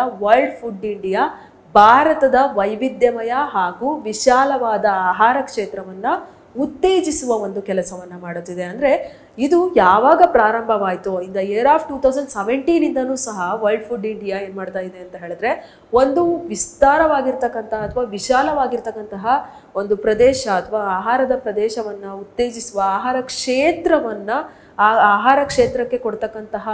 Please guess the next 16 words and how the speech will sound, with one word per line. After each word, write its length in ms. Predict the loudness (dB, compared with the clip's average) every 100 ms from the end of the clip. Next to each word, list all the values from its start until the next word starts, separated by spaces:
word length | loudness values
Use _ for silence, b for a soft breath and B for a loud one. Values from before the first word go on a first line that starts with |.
| -10
ಒಂದು 480 | -6 -4 -4 -6 -20 -20 -20 _ _ _ -10
support 600 | 0 4 6 6 4 4
ಅನ್ನ, 180 | 0 0 -4 -4 B B -8
ಉತ್ತೇಜನ, 520 | -8 -4 -2 0 0
encourage 600 | 0 -4 0 0 0 -2
ಮಾಡ್ತಾನೆ 640 | -6 -8 -4 -2 -2 -4 -6
ಬಂದಿದೆ. 680 | -6 -6 -6 -6 -6 -10 -20 _ -12 -6
So 60 | -4
ಹದಿನಾರನೇ 720 | 2 2 2 2 4 4 4
ಅಕ್ಟೋಬರ್ 600 | 2 0 2 2 2 0 -2
ಅಂದು 520 | -4 -4 -4 -4 -14 -8
ವಿಶ್ವ 360 | -4 -4 2 2
ಆಹಾರ 500 | 4 0 -2 -2 -2 -2
ದಿನವನ್ನ 400 | -6 -10 -12 -10 -8
ಆಚರಿಸಲಾಗುತ್ತದೆ. 1040 | -8 -10 -12 -12 -10 -10 -12 -12 -10 -8
ಅಂದ್ರೆ 580 | -8 -2 0 0 -4 -18